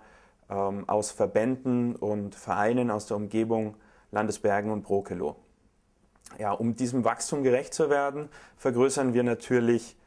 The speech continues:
jährlich unser Team. Falls du dir also schon immer mal gedacht hast, "Hey, beim Conquest-Team würde ich gerne mitmachen"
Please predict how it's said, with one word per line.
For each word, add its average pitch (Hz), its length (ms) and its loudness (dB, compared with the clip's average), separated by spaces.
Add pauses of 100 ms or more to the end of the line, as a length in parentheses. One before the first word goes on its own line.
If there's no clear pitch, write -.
(280)
jährlich 113 720 2
unser 104 460 -2
Team. 90 400 -8 (760)
Falls 120 260 -2
du 131 60 -2
dir 123 360 2
also 117 280 2
schon 117 200 -4
immer 127 140 2
mal 120 160 2
gedacht 113 320 0
hast, 113 200 -2
"Hey, 165 360 2 (460)
beim 120 160 -2
Conquest-Team 131 640 0
würde 113 120 2
ich - 120 -8
gerne 101 180 0
mitmachen" 131 640 0